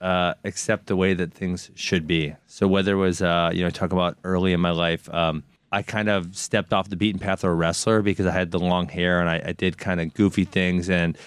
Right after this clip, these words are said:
uh, or in my college career, uh, I created, uh, essentially why I got the nickname Funky was I created a lot of these scramble positions because I, you know, and a lot of it was not just 'cause I wanted to, but it was out of necessity. But a lot of people would say, "Don't,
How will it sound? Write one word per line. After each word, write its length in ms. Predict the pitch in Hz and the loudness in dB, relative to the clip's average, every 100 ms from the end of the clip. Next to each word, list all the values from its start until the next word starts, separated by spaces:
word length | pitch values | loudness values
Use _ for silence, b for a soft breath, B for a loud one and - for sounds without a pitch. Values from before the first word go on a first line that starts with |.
| B B 95 | B B -2
uh, 340 | 92 90 87 | 2 2 0
or 260 | 90 101 101 | 0 0 2
in 180 | 95 95 | 2 0
my 120 | 90 | -2
college 420 | - 98 98 - | -2 0 0 -2
career, 480 | - 98 95 90 80 b b b - | -4 2 4 2 0 b b b -2
uh, 380 | 90 87 85 - - | 0 2 0 -2 -6
I 80 | 95 | -6
created, 500 | - 104 92 90 92 | 0 0 0 -2 0
uh, 300 | 92 85 - | 0 0 -4
essentially 460 | 95 143 139 107 76 - _ - | -2 0 2 0 -2 -14 _ -6
why 300 | 101 113 120 | 0 2 2
I 60 | 104 | 0
got 220 | 101 95 | 0 -2
the 80 | 98 | -2
nickname 300 | 95 90 87 | -2 -4 -4
Funky 520 | - 127 - 92 85 | -2 -2 0 -2 0
was 540 | 87 90 87 - - - | 2 2 2 -2 -10 -6
I 160 | 90 92 | -4 -4
created 420 | - 113 107 95 | -2 2 2 2
a 60 | |
lot 160 | 90 95 | 2 0
of 60 | 87 | -2
these 120 | - | -6
scramble 460 | - 101 104 95 | -4 0 0 0
positions 560 | 82 85 87 - 85 78 | -2 0 2 0 -2 -6
because 320 | - 87 110 | -8 0 0
I, 100 | 101 | 2
you 260 | 117 120 135 | 0 2 2
know, 80 | 127 | 4
and 140 | 131 | 4
a 60 | 120 | 2
lot 160 | 139 | 2
of 80 | 175 | 2
it 40 | 151 | 2
was 160 | 107 B B B | 2 B B B
not 100 | 123 139 | -2 -2
just 80 | 139 | 0
'cause 80 | 107 | 0
I 20 | |
wanted 340 | 87 147 185 | 2 0 2
to, 80 | 113 | 4
but 60 | 98 | 4
it 40 | |
was 100 | 95 | 4
out 120 | 110 | 2
of 60 | 101 | 2
necessity. 640 | 90 - 170 156 104 82 | -2 0 0 2 0 -2
But 200 | 78 110 | -2 0
a 40 | 110 | 2
lot 200 | 117 135 | 2 0
of 80 | 135 | 0
people 260 | 113 104 | 0 2
would 140 | 101 95 | 0 0
say, 360 | 110 101 90 b b b _ | 2 4 2 b b b _
"Don't, 220 | 110 107 | 0 0